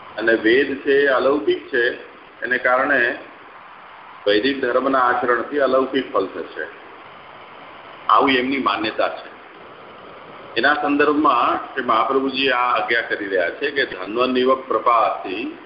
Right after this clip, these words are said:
આ વેદનું વચન છે અને ત્યાં પણ લૌકિક દૃષ્ટાંત આપીને વાત સમજાવવામાં આવી રહી છે.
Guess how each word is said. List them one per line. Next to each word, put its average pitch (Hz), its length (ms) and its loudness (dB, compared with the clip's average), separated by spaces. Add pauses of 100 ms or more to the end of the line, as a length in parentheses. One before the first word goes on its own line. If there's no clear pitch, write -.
(400)
આ 117 60 0
વેદનું 139 480 2
વચન 135 340 0
છે 120 200 -2
અને 120 140 -2
ત્યાં 117 320 -2
પણ 160 160 0
લૌકિક 135 360 -2
દૃષ્ટાંત 123 440 0
આપીને 117 360 0
વાત 104 320 2
સમજાવવામાં 98 600 0
આવી 139 200 0
રહી 113 260 -2
છે. 92 320 -8